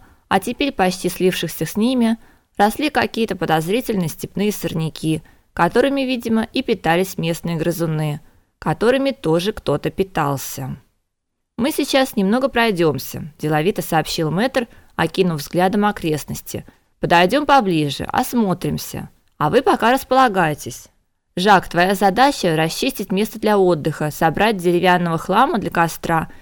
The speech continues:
и охранять девушку. Лид, ну, будешь ему помогать". С этими словами он достал из машины вторую винтовку и сунул девушке. Видимо, главной ее задачей было всячески помогать Жаку себя охранять.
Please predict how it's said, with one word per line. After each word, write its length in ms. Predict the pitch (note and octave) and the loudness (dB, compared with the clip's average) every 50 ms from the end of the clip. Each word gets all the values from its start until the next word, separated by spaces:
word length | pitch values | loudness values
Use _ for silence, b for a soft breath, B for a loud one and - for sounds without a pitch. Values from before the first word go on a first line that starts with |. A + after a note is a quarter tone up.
| b b b | b b b
и 60 | - | -4
охранять 600 | F3 E3 - E3+ E3+ E3+ E3+ F3+ F#3+ G#3+ B3 A3+ | -4 -2 0 2 2 2 2 2 2 2 2 0
девушку. 720 | E3+ D3+ D3+ D#3+ E3 D3+ D3 C#3+ - - - - C#3 C3+ b b b b b b _ - | -2 -2 0 2 2 2 2 0 -4 -8 -8 -8 -8 -8 b b b b b b _ -2
Лид, 540 | - F#3 F#3 G3 F#3 E3 C#3+ - - - _ _ _ _ _ - | 0 0 2 2 2 2 0 -2 -8 -20 _ _ _ _ _ -6
ну, 160 | - F#3 B3 C#4 | -2 0 0 0
будешь 380 | G#3+ A#3+ B3+ B3+ A#3 A#3 - | 0 0 -2 -2 -2 -6 -4
ему 220 | - F#3+ E3+ F3 F3+ | -2 -2 0 0 -2
помогать". 720 | - F#3+ F#3 F3+ F3+ F3 G#3+ D3+ C3+ C3 - - - - _ _ _ _ _ _ _ _ | -2 0 0 0 0 0 -2 -2 -4 -4 -6 -10 -16 -18 _ _ _ _ _ _ _ _
С 80 | - - | 0 0
этими 240 | A3 A3+ A#3+ A3+ | 0 2 2 -2
словами 480 | A3+ - - A#3 A#3 A#3 D4 D#4 D4+ C4+ | -2 0 2 2 2 4 2 2 2 2
он 100 | A3+ G3 | 0 0
достал 380 | F3 F3+ F3+ - - F#3+ F#3 F#3 | 0 0 -2 0 2 2 2 2
из 80 | E3+ | 2
машины 400 | F#3 F#3 F#3+ F#3 - C4+ C4 C4 | 2 0 0 0 -2 -2 -2 -4
вторую 380 | - - G3+ F3+ F#3+ G#3+ A#3 A3 | -2 0 0 2 4 4 2 2
винтовку 640 | G#3+ G#3 F#3+ F#3 - F3 F3 E3+ - - D#3+ - | 2 -2 -2 0 2 2 2 2 0 -4 -4 -4
и 60 | - | -4
сунул 380 | D#3 - - A#3 C4+ C4+ C4 A3+ | -4 -2 -2 0 0 0 0 -2
девушке. 680 | E3 C#3 D#3 D#3+ D#3 D3 D3 - - - - A#2 F#2 b b b b b b b _ - | -2 -2 -2 -2 -2 -2 -2 -6 -10 -10 -10 -10 -10 b b b b b b b _ -2
Видимо, 340 | - C4+ C4 C#4 A#3+ C4 B3+ | -2 -2 0 0 0 0 2
главной 400 | A3 G#3+ G#3 F#3 F3 F3+ F3 F3 | 4 6 6 6 4 4 0 0
ее 160 | E3 D#3+ D#3 | 0 0 0
задачей 540 | D3+ D#3+ D3+ D#3 E3+ F#3+ A3+ A#3 - B3 A3 | 2 0 0 2 2 2 2 2 -2 -4 0
было 200 | G3+ G3 F3+ D#3+ | 2 2 2 2
всячески 520 | - - - D#3+ F3 F3 A3 - - - | 0 0 0 0 0 0 -2 -6 -6 -8
помогать 560 | G#3+ - - F3 D#3+ E3 D#3 D#3+ D#3 D3 C3 | -6 -4 -2 0 0 0 0 0 -2 -2 -2
Жаку 320 | C#3+ D#3 E3 F#3+ G3+ - D3+ | -2 0 0 0 0 -2 -6
себя 380 | - - F3 D#3 - D3 D3+ | -4 -4 -8 -4 -2 -2 0
охранять. 760 | D3+ - - - F3 E3+ D#3+ D3 C#3 C3+ C3 B2 - - - | 0 -2 -2 -2 -2 -2 -2 -4 -6 -6 -8 -8 -10 -14 -14